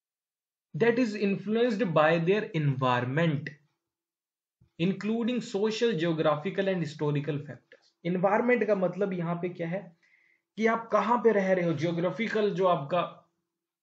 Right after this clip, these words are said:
identity है, Historical factor, social factor, किस society से आप associated हो, ये सारी चीजें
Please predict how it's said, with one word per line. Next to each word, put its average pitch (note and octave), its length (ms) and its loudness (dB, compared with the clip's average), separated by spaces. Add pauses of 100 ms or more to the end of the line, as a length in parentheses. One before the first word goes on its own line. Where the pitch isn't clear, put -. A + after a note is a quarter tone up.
(560)
identity F#3 600 0
है, A#2+ 320 -8 (680)
Historical A3 560 2
factor, - 500 -6
social B3 460 -2
factor, D3 440 -8
किस - 560 -6 (520)
society A#3 540 0
से G#3+ 120 0
आप F#3 160 2
associated D3+ 680 -2
हो, C3 60 0
ये G#3 180 2
सारी F#3 280 -2
चीजें A#2+ 320 -6